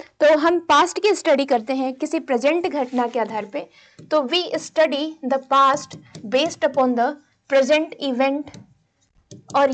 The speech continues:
ये भी कैसा हो जाता है? ये भी आपका qualitative in nature हो जाता है। So it's also a qualitative in nature। तो ये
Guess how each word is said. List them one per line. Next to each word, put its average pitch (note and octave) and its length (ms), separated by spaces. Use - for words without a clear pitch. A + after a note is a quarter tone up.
ये E4 100
भी F#4+ 120
कैसा F4 260
हो D4+ 100
जाता C#4 280
है? D#4+ 160
ये C#4 140
भी E4 160
आपका C#4 420
qualitative C#4 880
in C#4+ 200
nature C4+ 340
हो G3 80
जाता G3 320
है। E4 100
So - 160
it's - 300
also D4 420
a E4 120
qualitative B3+ 640
in D#4 200
nature। B3 360
तो F4 100
ये E4+ 160